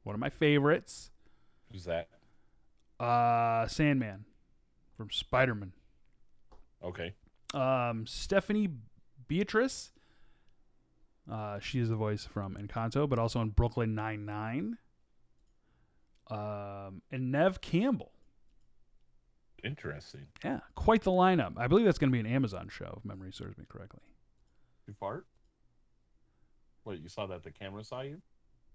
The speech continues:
Speaker 1: Wow. Sega has announced a Mega Drive Mini two, including Mega C D games.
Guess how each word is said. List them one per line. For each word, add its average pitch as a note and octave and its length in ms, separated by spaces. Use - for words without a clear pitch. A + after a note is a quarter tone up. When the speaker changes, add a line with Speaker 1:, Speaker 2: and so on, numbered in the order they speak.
Speaker 1:
Wow. G2 260
Sega C4+ 640
has F#3 220
announced G#3 440
a F3+ 80
Mega F#3 320
Drive D#3 520
Mini C#3+ 280
two, C#3 480
including A#2+ 640
Mega C#3+ 260
C C#3 240
D C#3+ 180
games. F#2+ 580